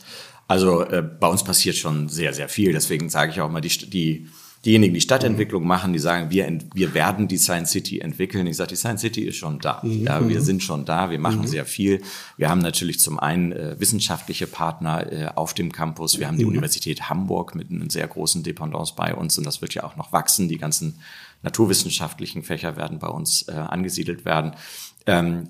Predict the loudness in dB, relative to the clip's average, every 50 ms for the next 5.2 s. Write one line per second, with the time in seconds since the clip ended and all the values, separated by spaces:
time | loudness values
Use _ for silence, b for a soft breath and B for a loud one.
0 | -2 2 4 4 6 6 6 6 6 4 4 2 2 2 2 2 2 2 2 2
1 | 2 2 2 2 2 2 4 2 4 4 4 2 2 2 2 0 0 0 -2 2
2 | 4 4 4 4 2 -2 -2 0 0 0 0 0 0 -2 -2 0 -2 -2 B B
3 | B _ -2 2 2 4 4 4 4 4 4 2 2 0 0 0 0 2 0 0
4 | -2 0 0 2 4 4 4 4 2 2 0 0 0 0 0 0 0 2 4 4
5 | 2 2 -2